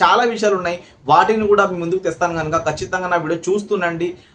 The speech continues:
అదేవిధంగా తప్పనిసరిగా మీరు షేర్ చేయండి. ఓకే,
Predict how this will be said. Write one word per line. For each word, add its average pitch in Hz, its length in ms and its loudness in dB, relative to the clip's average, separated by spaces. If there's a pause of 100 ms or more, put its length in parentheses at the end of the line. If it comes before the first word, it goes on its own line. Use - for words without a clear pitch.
అదేవిధంగా 202 540 2
తప్పనిసరిగా 240 520 2
మీరు 226 120 0
షేర్ 151 440 -4
చేయండి. 107 300 -6 (340)
ఓకే, 185 280 -2